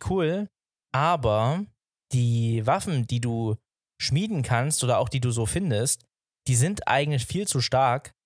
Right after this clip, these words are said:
sodass du von dem eigentlichen Gameplay-Loop, nenne ich ihn jetzt mal, äh, gar nicht irgendwie profitierst oder du hast keinen großen Grund, den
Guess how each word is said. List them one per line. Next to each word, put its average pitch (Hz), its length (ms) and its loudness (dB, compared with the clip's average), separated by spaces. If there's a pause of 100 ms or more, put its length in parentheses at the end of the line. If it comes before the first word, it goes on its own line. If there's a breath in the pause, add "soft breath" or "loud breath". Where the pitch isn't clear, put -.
(140)
sodass 123 320 0
du 131 200 -2
von 127 260 0
dem 117 340 0
eigentlichen 127 540 0
Gameplay-Loop, 143 1400 -2 (260)
nenne 127 140 2
ich 139 140 -2
ihn 135 100 0
jetzt 127 220 -2
mal, 131 340 2
äh, 120 140 -2
gar 120 180 0
nicht 165 160 -2
irgendwie 143 320 0
profitierst 135 720 -2
oder 113 160 0
du 113 240 -2
hast 139 260 2
keinen 139 260 0
großen 139 360 -2
Grund, 147 500 -2
den 127 560 0